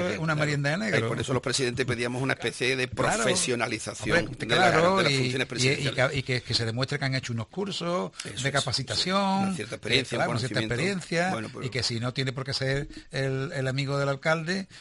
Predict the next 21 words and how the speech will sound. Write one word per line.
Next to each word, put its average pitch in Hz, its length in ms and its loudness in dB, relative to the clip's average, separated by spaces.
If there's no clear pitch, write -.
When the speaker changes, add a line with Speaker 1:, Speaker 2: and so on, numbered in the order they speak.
Speaker 1:
pues 120 160 -4
que 113 140 -6
sea 120 260 -2
un 123 160 -6
señor 127 360 -4
que 139 100 -4
va 110 160 -4
de 120 80 -6
fuera 127 300 -2
del 131 120 -2
pueblo 196 560 0
y - 80 -4
va 117 140 0
a 120 60 0
presidir 139 460 -2
porque 135 280 0
está 98 240 -2
capacitado 139 560 -2
para 160 180 2
Speaker 3:
Correcto. 110 280 -4
Speaker 1:
presidir. 202 220 -6